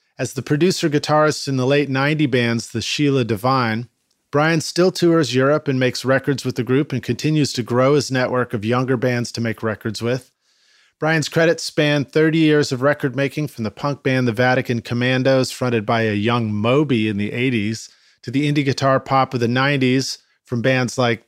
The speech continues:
the Gigolo Aunts, Dirt Merchants, and the Figs, to the present day with artists like Mike Slapp and the power trio Weekend Friends. Embracing the idea that to create a successful life in music these days, you have to do everything you know how to do with a passion and a love for it,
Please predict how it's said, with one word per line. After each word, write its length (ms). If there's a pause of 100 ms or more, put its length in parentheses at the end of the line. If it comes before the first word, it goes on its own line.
the 100
Gigolo 500
Aunts, 420
Dirt 340
Merchants, 580
and 140
the 60
Figs, 680 (480)
to 120
the 80
present 420
day 360 (140)
with 140
artists 380
like 160
Mike 240
Slapp 480 (100)
and 100
the 60
power 300
trio 340
Weekend 480
Friends. 720 (460)
Embracing 500
the 140
idea 420
that 200
to 80
create 300
a 60
successful 540
life 240
in 80
music 320
these 240
days, 340 (260)
you 100
have 120
to 100
do 240
everything 480
you 60
know 120
how 100
to 80
do 260
with 220
a 40
passion 680
and 160
a 40
love 280
for 200
it, 160